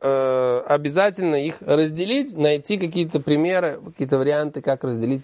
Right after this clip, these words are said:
этих Йосеф бен Шимона, а иначе документация не будет, э, работать <laughs> не по отношению к одному из них.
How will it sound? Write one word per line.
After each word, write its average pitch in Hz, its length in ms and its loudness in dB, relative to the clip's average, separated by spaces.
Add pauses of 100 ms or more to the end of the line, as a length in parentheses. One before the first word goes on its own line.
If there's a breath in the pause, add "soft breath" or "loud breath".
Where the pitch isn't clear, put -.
(100)
этих - 160 -14
Йосеф 139 240 -2
бен 147 120 -2
Шимона, 156 340 0
а 123 40 2
иначе 156 360 -2 (420 loud breath)
документация 135 800 2
не 120 180 -2
будет, 127 440 -2 (760 soft breath)
э, 117 400 0
работать 123 460 0 (220)
<laughs> - 180 -12
не 139 200 4
по 135 120 4
отношению 127 460 0
к - 80 -8
одному 117 320 0
из 120 120 -4
них. 180 220 0